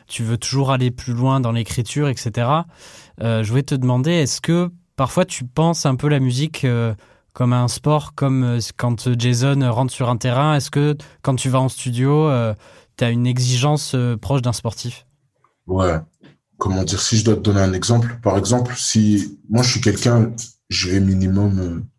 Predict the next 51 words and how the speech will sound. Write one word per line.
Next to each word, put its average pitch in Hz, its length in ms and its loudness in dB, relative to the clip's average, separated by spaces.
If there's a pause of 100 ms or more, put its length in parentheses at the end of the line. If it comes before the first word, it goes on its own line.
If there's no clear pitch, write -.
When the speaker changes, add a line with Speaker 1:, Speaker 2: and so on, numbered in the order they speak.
(280)
Speaker 2:
sur - 200 -4
sept 104 200 2
jours, 107 240 0
je - 100 -2
peux - 80 -6
aller 87 160 -2
cinq 98 260 -2
jours 92 180 -4
au - 40 -6
studio. - 360 -8 (1700)
Tu 80 60 -10
vois. 80 260 -8 (120)
Et, 90 300 2 (220)
et 87 60 -6
quand 110 220 0
le 101 100 0
rythme 101 360 -2
il 92 40 0
change 113 380 0
et 90 80 -8
que 92 280 0
ça 95 180 -6
fait - 120 -4
un 92 60 0
bon 98 160 0
moment 104 280 2
que 101 60 -6
je - 80 -4
fais - 80 -6
plus - 200 -6
au - 20 -2
studio, 107 440 -2 (540)
quand 101 120 2
je - 120 -2
retourne 92 320 -2
en 90 80 0
studio, 98 420 0
ben, 82 480 0 (1200)
il 85 80 -8
faut, 92 640 0
il - 60 -12
faut - 160 -2
ce - 180 -4
minimum 101 600 2
de 98 100 -8
temps 110 220 0
avant 98 240 0
que - 80 -2
je - 80 -4
récupère, 90 640 -2
euh, 87 200 -2